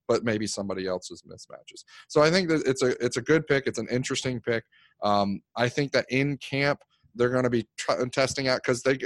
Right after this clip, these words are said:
they got this thing with Mike Gesicki. They're gonna try to figure, figure out how he works. So they're gonna try and figure out whether if they put,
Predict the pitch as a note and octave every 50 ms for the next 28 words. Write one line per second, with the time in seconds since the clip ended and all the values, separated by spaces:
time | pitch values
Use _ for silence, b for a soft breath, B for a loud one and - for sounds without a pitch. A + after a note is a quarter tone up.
0 | - A#2+ C#3+ D#3+ G3 A3 G#3+ D#3+ C3+ - - D3+ C#3+ C3+ A#2+ A#2+ A#2+ A#2 A#2 -
1 | - A2 - - A#2+ G#2+ - G#2 G2+ G2+ G#2 A2 A2 G#2+ G2+ - A2 G#2+ G#2+ G2+
2 | - - A2+ G#2 - - - - A2+ G#2+ A2 G#2+ G2+ F#2+ - G2+ G2 F#2 F#2+ G#2+
3 | G#2 F2+ E2+ E2 - - - - - b b b b b b b - - C3 C3
4 | C#3 C#3+ E3+ F3+ F3+ D#3+ - - D3 C#3+ C#3 C3+ C3 B2 A#2+ A2+ - C#3 C3 B2
5 | B2 A#2+ A#2+ A#2+ A#2 A2+ - G#2+ A#2 A#2 A#2 A2 A2 A#2 A#2 A#2 A2+ A2+ A2 -
6 | - A2 - - - A2+ G#2+ - _ - - C#3 C3 A#2+ -